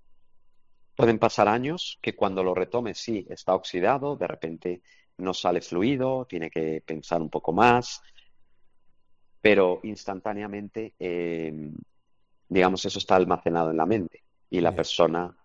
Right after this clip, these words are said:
Speaker 1: eh, lo tiene ahí, simplemente que tiene que volver a, a sacarlo.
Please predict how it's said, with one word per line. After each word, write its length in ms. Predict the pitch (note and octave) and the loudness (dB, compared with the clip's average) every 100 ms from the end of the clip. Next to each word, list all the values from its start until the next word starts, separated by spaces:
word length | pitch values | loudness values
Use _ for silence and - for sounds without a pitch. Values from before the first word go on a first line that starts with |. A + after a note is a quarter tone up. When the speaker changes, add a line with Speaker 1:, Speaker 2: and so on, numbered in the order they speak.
| _ _ _ _ | _ _ _ _
Speaker 1:
eh, 800 | E2+ D#2+ D#2+ D#2 D#2 D2+ C#2 - _ _ _ _ - | -2 0 0 -2 -4 -8 -12 -18 _ _ _ _ 2
lo 220 | F#2 F2+ | 2 4
tiene 260 | G2+ F#2+ | 2 2
ahí, 140 | F#2 G2+ | 0 -2
simplemente 560 | - G#2 G2+ G2+ G#2+ | -6 -4 -4 -2 -4
que 280 | - G#2 G2+ _ _ _ _ _ _ _ _ _ | -2 -2 -2 _ _ _ _ _ _ _ _ _
tiene 200 | G2 F#2+ | -2 -2
que 100 | G2+ | -2
volver 380 | F2+ F2 F2 E2+ | 0 0 0 0
a, 120 | D#2 | -2
a 180 | - F2 | -6 -8
sacarlo. 500 | D#2 - D2 B1 | -8 -2 -2 -2